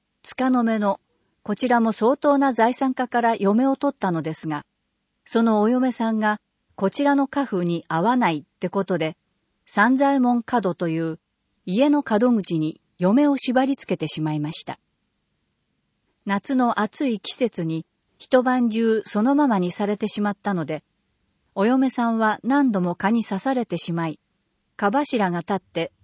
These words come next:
そのまま亡くなってしまいました。そのたたりによって、石母田と束の間の縁組はいつでも不調に終わってしまうので、今でも縁組がないという言い伝えが残っているそうです。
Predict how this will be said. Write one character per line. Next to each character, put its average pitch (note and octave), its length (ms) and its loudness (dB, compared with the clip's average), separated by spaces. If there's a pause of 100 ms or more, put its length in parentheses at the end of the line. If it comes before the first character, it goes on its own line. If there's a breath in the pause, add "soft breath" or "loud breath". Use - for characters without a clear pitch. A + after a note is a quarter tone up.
(140)
そ G3+ 200 -4
の A#3+ 120 2
ま A#3+ 100 0
ま A3+ 140 0
亡 G#3+ 160 -2
く B3+ 100 -4
な C4 120 2
っ - 20 -10
て - 160 -8
し - 100 -6
ま D3+ 120 -4
い D3+ 40 -6
ま D3+ 140 -8
し - 100 -6
た。 - 160 -10 (1500)
そ - 160 -4
の C#4 140 0
た D4+ 160 -2
た C4+ 100 2
り G3+ 140 0
に F3+ 100 0
よ F3+ 120 0
っ - 40 -6
て、 F#3 300 -2 (300)
石 F#3 260 -2
母 B3+ 120 2
田 A#3+ 140 2
と A3 140 -4
束 - 260 -2
の C4 140 2
間 B3+ 120 2
の A#3+ 160 0
縁 A3 240 2
組 G#3 240 0
は F#3+ 220 -2 (260)
い B3+ 140 -4
つ B3 120 -4
で F#3+ 100 2
も E3+ 160 -2
不 - 120 -16
調 C4 220 0
に B3 160 2
終 A3+ 100 4
わ A#3 120 2
っ - 20 -20
て A#3 120 -6
し A3+ 160 -2
ま A3 160 2
う E3+ 60 0
の D#3 140 -4
で、 D3 180 -8 (720)
今 C4 260 2
で F#3+ 120 0
も F3+ 160 0
縁 A3+ 240 2
組 C4 260 2
が B3 140 0
な B3 140 2
い A#3 100 -2
と F#3 120 -2
い E3+ 120 -2
う E3 240 -2
言 G3+ 160 -2
い A#3+ 40 -2
伝 - 300 -2
え A#3 60 -2
が A3+ 100 0
残 A3 280 0
っ A#3 40 -8
て - 160 -6
い D#3 100 -4
る D#3 80 -8
そ D#3 220 -8
う D3+ 60 -6
で D3 100 -8
す。 - 240 -12